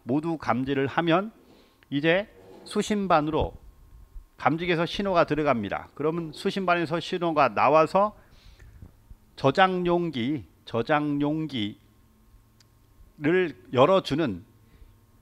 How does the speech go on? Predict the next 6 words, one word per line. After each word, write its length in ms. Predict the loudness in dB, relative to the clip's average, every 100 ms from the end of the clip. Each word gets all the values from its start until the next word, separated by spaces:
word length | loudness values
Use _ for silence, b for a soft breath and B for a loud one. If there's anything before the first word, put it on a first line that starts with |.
| _ _ _ _ _
기동용 760 | -6 2 2 2 0 0 -2 -10 _ _ _
가스 560 | 0 0 0 -6 -2 0
저장용기를 880 | 0 2 2 0 -2 -4 -4 -4 -4
개방을 480 | 0 2 4 4
해줍니다. 480 | 0 -2 -8 -8 -10 -10
그러면 440 | -4 -2 -2 -4